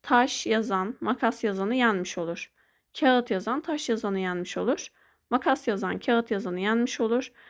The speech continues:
Her elde yenen oyuncu bir puan alır. Yenilen oyuncu puan alamaz.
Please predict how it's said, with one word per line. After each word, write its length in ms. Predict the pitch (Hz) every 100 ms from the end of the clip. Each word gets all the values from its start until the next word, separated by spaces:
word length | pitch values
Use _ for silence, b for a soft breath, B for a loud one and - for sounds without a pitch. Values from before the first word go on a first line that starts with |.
| B
Her 320 | - 254 269 -
elde 500 | 220 196 190 180 180 -
yenen 420 | 220 220 196 185
oyuncu 600 | 214 240 240 226 240 269 - b b 302
bir 160 | 254
puan 300 | 240 226 196
alır. 480 | 185 208 320 - - _
Yenilen 380 | 240 233 214 196
oyuncu 420 | 202 196 180 190
puan 300 | - 233 269
alamaz. 540 | 214 202 180 240 359